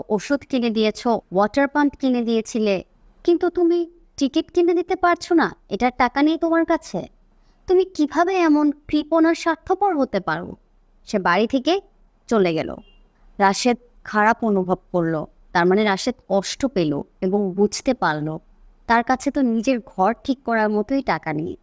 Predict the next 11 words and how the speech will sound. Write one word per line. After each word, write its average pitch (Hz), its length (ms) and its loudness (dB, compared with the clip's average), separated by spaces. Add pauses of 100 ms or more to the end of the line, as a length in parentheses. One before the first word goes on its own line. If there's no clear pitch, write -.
(420)
ছাদ 247 220 -2 (100)
থেকে 311 220 0
তার 320 260 2
ঘরে 240 280 -2
বৃষ্টির 226 680 -6
পানি 202 280 0
পড়েছিল 285 520 0
বলে 185 340 -4 (440)
সে 277 220 -2
রাতে 233 340 0
রাশেদ 185 460 -2